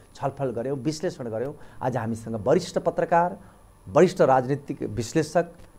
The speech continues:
दिलीप भट्टराई हुनुहुन्थ्यो। उहाँसँगको यो कुराकानीसँगै प्रविधिमा साथ दिने मित्र नरेश अधिकारी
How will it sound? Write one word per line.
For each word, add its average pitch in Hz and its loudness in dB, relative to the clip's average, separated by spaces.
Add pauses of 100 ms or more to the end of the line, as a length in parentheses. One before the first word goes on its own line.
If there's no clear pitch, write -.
(120)
दिलीप 131 2
भट्टराई 107 -6
हुनुहुन्थ्यो। 90 -14
उहाँसँगको 151 0
यो 123 0
कुराकानीसँगै 110 -6 (340)
प्रविधिमा 190 8
साथ 139 4
दिने 117 -2
मित्र 120 -2 (380)
नरेश 127 0
अधिकारी 165 0